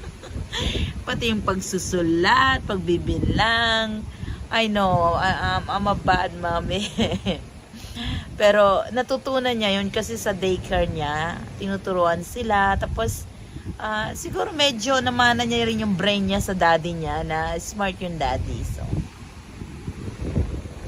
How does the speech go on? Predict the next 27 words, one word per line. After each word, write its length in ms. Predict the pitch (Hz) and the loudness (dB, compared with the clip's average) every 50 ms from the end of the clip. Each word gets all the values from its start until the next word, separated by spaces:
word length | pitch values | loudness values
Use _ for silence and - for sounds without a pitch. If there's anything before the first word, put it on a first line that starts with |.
| - - - - - - - - - - - - - - - | -10 -10 -10 -12 -14 -14 -12 -12 -10 -10 -10 -10 -10 -10 -8
so 180 | - - 285 254 190 | -2 2 2 4 4
anyway, 560 | 240 262 277 277 269 240 233 226 226 220 220 | 4 4 4 4 6 6 6 6 6 6 2
it's 160 | 220 - - | 0 2 0
a 80 | 233 196 | 0 0
beautiful 640 | 170 202 208 208 202 208 208 - 220 214 202 196 190 | 2 2 2 4 4 4 4 2 2 2 2 4 2
morning. 640 | 180 175 175 175 175 175 175 175 175 175 175 180 | 2 4 4 4 4 2 2 2 0 0 0 -2
Masyadong 640 | 180 175 175 170 - - 180 175 175 170 185 185 185 | -2 -2 -2 -2 0 2 4 4 4 4 2 0 0
mahangin, 560 | 190 185 190 185 170 160 165 170 175 170 - | 0 2 2 2 2 0 0 0 0 0 0
breezy, 560 | - 165 165 165 160 160 156 - 175 170 139 165 | -2 -2 -4 -4 -4 -4 -4 -6 -8 -8 -6 -8
if 80 | 165 - - | -8 -6 -4
you 80 | 180 | -4
notice. 800 | 175 165 160 151 147 147 147 - 156 151 147 151 151 156 - - - - - - - - - - - - - - - - - | -4 -2 -2 -2 -2 -2 -4 -4 -6 -6 -4 -4 -4 -6 -6 -10 -12 -12 -10 -10 -10 -12 -14 -14 -14 -14 -14 -14 -12 -8 -6
So, 80 | - | -4
kaya 240 | 180 151 180 180 175 | -2 0 0 0 0
tinali 400 | 175 - 180 175 170 170 170 175 | 0 -4 -4 -4 -4 -4 -2 -4
ko 80 | 180 180 | -4 -4
yung 80 | 175 175 | -2 0
buhok 300 | 180 185 180 170 180 190 | 0 0 0 -2 -2 -4
kasi 320 | 185 - 208 185 180 185 | -4 -2 -2 -2 -2 -2
it's 160 | 165 - 175 | -2 -4 -2
going 320 | 170 185 180 175 175 170 165 | -2 0 0 0 0 0 2
all 160 | 170 175 170 | 2 2 2
over 320 | 165 165 160 160 170 165 | 2 2 0 0 -2 -2
my 160 | 160 156 147 151 | 0 -2 -2 -2
face. 480 | - - - 160 160 160 156 - - - - - - - - - - - - - - - - - - - - - - - | -4 -6 -6 -6 -6 -4 -4 -4 -4 -4 -8 -10 -12 -10 -8 -8 -8 -8 -10 -12 -12 -12 -12 -10 -10 -10 -8 -8 -10 -2
So 160 | - 254 240 | 0 2 4
anyway, 640 | 247 254 254 262 247 220 214 202 202 202 202 202 | 4 4 4 2 2 4 4 6 6 4 4 2